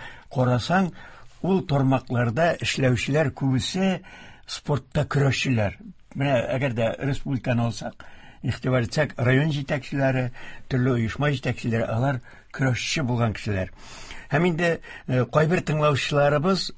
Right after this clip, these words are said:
бу турыда бәлки әлегә кадәр ишетмәгән дә булганнардыр яшьләр арасында. Гәрчә инде Муса Җәлил туган көннәр якынлашкан чакта турнир үткәрелгәнен беләләр. Һәр елны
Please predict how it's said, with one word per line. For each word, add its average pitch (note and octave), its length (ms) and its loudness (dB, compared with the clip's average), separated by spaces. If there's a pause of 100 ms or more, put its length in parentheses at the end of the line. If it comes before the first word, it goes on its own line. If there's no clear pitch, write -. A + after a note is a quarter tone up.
(220)
бу C#3 340 0
турыда C#3 720 2 (300)
бәлки C#3 480 -2
әлегә C3+ 320 0
кадәр A#2 280 2 (200)
ишетмәгән B2+ 560 0
дә A#2+ 120 2
булганнардыр A#2 520 0
яшьләр A2+ 400 -2
арасында. A2+ 600 0 (520)
Гәрчә D3+ 380 4 (100)
инде A#2 480 2
Муса B2 320 0
Җәлил A#2 280 2
туган A#2+ 300 0
көннәр A#2+ 380 2
якынлашкан A#2 560 -2
чакта B2 340 -2 (320)
турнир B2 440 0
үткәрелгәнен A#2 640 0
беләләр. B2+ 460 2 (520)
Һәр D#3+ 240 4
елны D#3 320 2